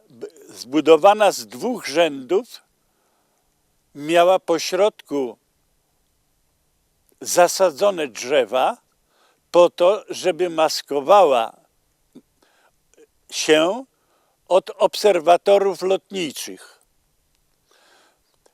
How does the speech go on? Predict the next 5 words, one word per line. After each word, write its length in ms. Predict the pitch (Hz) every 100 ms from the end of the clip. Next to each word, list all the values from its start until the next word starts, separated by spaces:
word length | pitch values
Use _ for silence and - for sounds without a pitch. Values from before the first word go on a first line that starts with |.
| _ -
Proszę 160 | 185
państwa, 580 | 202 247 - 226 190 147 - _ _ _ _ _ _ _ _ _ -
w 180 | 113
obronie 580 | 165 147 170 214 254 269
miasta 800 | 262 220 165 - - 120 127 202